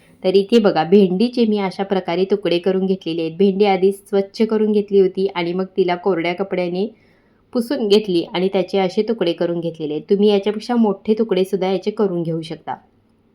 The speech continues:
एक मीडियम आकाराचा कांदा मी किसणीने मोठ्या साईडच्या भागाने किसून घेतलेला आहे. याच्यातलं एक्स्ट्राचं पाणी आपल्याला काढून टाकायचं आहे. त्याचप्रमाणे टोमॅटोसुद्धा मी इथे बारीक कट करून घेतलेला आहे.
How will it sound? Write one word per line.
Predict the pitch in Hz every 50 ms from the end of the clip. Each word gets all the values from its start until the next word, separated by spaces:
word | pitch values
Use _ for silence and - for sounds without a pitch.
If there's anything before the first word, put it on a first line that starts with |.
| _ _ _ _ _ _ _ _ _ _ _ -
एक | 214 220 220 226
मीडियम | 220 220 220 214 247 277 311
आकाराचा | 294 277 269 262 254 254 247 262
कांदा | 254 262 262 262 247 226 208 208 202 214 - - _ _ _ _ _ _ -
मी | 208 220
किसणीने | 214 220 233 226 226 - 240 233 254 254 226 196 190 190 - -
मोठ्या | 202 196 196 196 - - 208 214
साईडच्या | 208 233 208 196 196 - 220
भागाने | 208 220 202 185 190 175 175 170 165 175 220 - _ _ _ _ _
किसून | - 214 220 - 214 202 202
घेतलेला | 185 190 180 180 - 165 165 165
आहे. | 160 156 156 160 156
याच्यातलं | 165 175 170 175 214 208 - - 196
एक्स्ट्राचं | - - - - - - - - 233 233 233 262
पाणी | - 233 208 196 190
आपल्याला | 180 - 170 165 170 190 226
काढून | 226 262 220 180 170 185 175 180
टाकायचं | 165 165 156 - 156 151 - -
आहे. | 147 139 139 135 - _ _ _ _ _ _ -
त्याचप्रमाणे | 247 269 285 - - 302 294 262 240 226 214 220 226
टोमॅटोसुद्धा | 226 233 233 208 190 202 208 220 254 247 233 269 262 196 214 208
मी | 214 220 220 214
इथे | 202 208 - 175 185 220 - _ _ _ _ _ _ -
बारीक | 190 175 220 208 196 208 208 247 247 - -
कट | - 240 233 - -
करून | 254 233 214 208 214
घेतलेला | 196 190 180 - - 160 160 160
आहे. | 151 147 143